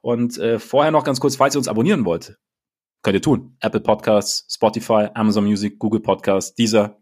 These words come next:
Folgt uns bei Twitter und oder Instagram. Oder beide. Schreibt uns gerne an. Und schaut mal bei Patreon vorbei, wenn ihr Lust habt.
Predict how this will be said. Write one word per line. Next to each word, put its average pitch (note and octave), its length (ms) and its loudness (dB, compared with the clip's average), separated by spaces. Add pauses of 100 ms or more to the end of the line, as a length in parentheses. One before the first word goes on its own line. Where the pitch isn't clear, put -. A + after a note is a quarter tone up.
Folgt A#2 320 0
uns G#2+ 100 -4
bei G#2+ 120 0
Twitter B2+ 500 0
und A#2+ 260 -2
oder G#2 220 0
Instagram. D3+ 560 0 (920)
Oder - 120 -2
beide. F2 420 0
Schreibt - 240 -10
uns E2+ 120 -6
gerne F2 160 -4
an. G#2 120 -4 (480)
Und G2 680 0 (200)
schaut F#2 160 -2
mal G2+ 120 4
bei G#2 160 -8
Patreon A#2 180 -4
vorbei, F2 260 -4
wenn F2 100 -4
ihr E2+ 60 -4
Lust F2 220 -6
habt. - 300 -8